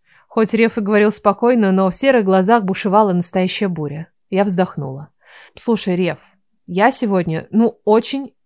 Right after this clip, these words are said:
не в настроении. Честно, я не хочу ругаться и даже готова попросить у тебя прощения,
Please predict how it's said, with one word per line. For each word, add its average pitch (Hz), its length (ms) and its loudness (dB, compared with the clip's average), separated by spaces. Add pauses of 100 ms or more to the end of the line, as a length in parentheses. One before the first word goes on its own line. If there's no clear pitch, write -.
(120)
не 208 320 2
в 202 80 -2
настроении. 143 720 -6 (320)
Честно, 202 320 0
я 196 220 2
не 240 100 -2
хочу 220 280 -4
ругаться 175 480 -4
и - 20 -6
даже 202 260 2
готова 233 320 2
попросить 202 460 -4
у - 40 -20
тебя 202 200 0
прощения, 214 600 0